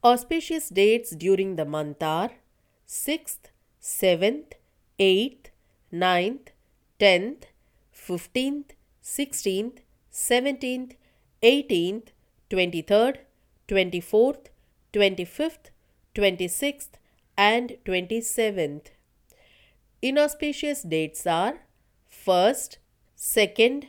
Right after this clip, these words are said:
third, eleventh, twelfth, thirteenth, fourteenth, twenty-eighth, twenty-ninth,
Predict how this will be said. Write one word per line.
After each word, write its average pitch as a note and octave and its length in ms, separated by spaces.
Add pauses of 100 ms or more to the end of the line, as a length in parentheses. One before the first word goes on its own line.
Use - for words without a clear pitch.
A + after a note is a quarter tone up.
(520)
third, A3 480 (500)
eleventh, G#3 640 (380)
twelfth, F#3+ 540 (520)
thirteenth, B3 680 (280)
fourteenth, A#3 800 (480)
twenty-eighth, A#3 760 (400)
twenty-ninth, F#3+ 840